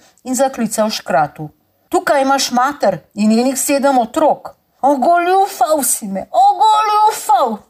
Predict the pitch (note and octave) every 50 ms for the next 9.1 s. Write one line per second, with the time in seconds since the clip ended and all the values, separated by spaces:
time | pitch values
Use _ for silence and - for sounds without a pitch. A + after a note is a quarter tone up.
0 | _ _ _ _ _ - - - A#3+ A3 G#3+ A3 A3 G#3 G#3 G3+ G#3+ A#3 G#3+ G3+
1 | - - - - A#3+ A3+ G#3+ G#3+ G#3+ - _ _ _ G3+ G3+ G3+ - - G#3 F#3+
2 | F#3+ F#3 F#3+ G3 A3+ A3 G3+ A3 A3+ G#3+ - - A#3+ A#3 A3 A3 A3+ A3+ - A#3+
3 | A3+ G3 G#3+ G#3 G3+ G#3 F3 G3 G3+ G#3 G3 F#3 F#3 G3 F#3 F#3+ - G#3 F#3+ F3
4 | E3+ F3+ - - _ - - - - - _ _ _ _ - - D4+ D4 D#4+ F4+
5 | F#4+ F#4 F#4 F#4 F#4 - - F4+ E4 E4 E4 D#4+ D#4 E4+ F4 F4+ E4+ - F4+ F4
6 | E4+ E4+ D#4+ - - E4 E4 D#4+ E4+ F4 E4 D#4+ D#4 D#4+ - F#4 F4+ D4 G#3 -
7 | - - - _ _ _ _ _ F3 F3 F3+ F#3+ F#3+ F#3+ G3 G#3 A3+ A3+ - C#4+
8 | C#4+ A#3+ D4+ D4 - - D#4 D#4 - - E4 D#4+ D4+ D4+ C#4+ C#4+ C#4 C4+ - -
9 | D#4+ D#4